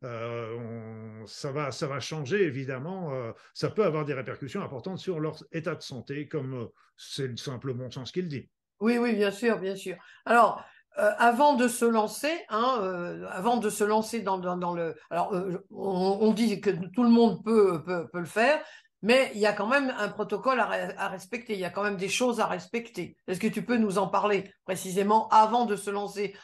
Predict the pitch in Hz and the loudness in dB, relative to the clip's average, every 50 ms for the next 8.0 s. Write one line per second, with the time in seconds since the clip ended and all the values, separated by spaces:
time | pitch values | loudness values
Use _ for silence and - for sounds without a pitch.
0 | - - - 165 190 190 180 - - - 214 226 240 254 254 233 185 190 185 180 | -20 -14 -4 0 0 0 0 0 -2 0 4 6 6 6 6 6 6 4 4 4
1 | 175 170 180 196 220 240 233 214 208 220 226 214 196 - - 196 190 - 226 233 | 4 4 4 4 4 4 4 4 4 2 2 2 0 -2 -2 -4 -2 -2 -4 -6
2 | 233 233 - - - _ - 185 175 190 190 208 208 190 175 202 190 - - 240 | -6 -8 -12 -20 -14 _ -4 -2 0 2 2 2 2 2 2 2 2 2 2 0
3 | 254 220 175 196 196 190 196 190 190 185 175 185 220 226 247 262 254 226 220 - | 0 2 2 0 -2 -2 -4 -6 -6 -6 0 4 4 6 6 4 2 0 -4 -6
4 | - - - _ _ - 214 208 - 214 208 175 190 190 190 214 233 254 269 269 | -12 -20 -20 _ _ -4 -4 -4 -4 -4 -2 0 0 2 4 6 6 6 4 2
5 | - - - - - - - 254 247 226 208 202 208 214 214 208 202 202 202 180 | -2 -10 -16 -12 -8 -6 -4 0 0 2 4 4 4 4 4 2 2 2 2 0
6 | 208 202 - - 233 226 208 190 180 175 - 247 254 262 254 233 202 190 185 180 | 0 0 2 2 0 0 0 -2 -4 -2 2 4 4 4 4 4 2 2 0 -2
7 | 175 175 170 160 160 170 175 175 - 202 185 180 185 220 247 233 208 170 135 113 | -2 -4 -4 -6 -6 -6 -6 -4 -2 -2 0 0 0 -2 -4 -4 -8 -10 -10 -12